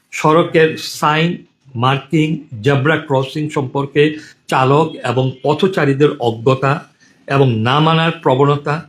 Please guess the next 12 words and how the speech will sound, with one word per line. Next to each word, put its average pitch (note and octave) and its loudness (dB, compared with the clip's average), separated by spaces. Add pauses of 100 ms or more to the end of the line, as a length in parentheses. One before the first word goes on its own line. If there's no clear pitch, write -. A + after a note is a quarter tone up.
(420)
যথাস্থানে E3 0
ফুট A3 0
ওভার D3 4
ব্রিজ C3+ -2
নির্মাণ A#2+ -2
না C#3+ 0
করা D3+ -2 (420)
এবং B2+ 2 (140)
ব্যবহার C#3 2
উপযোগী B2+ 0
না A2 -2
থাকা, C3+ -4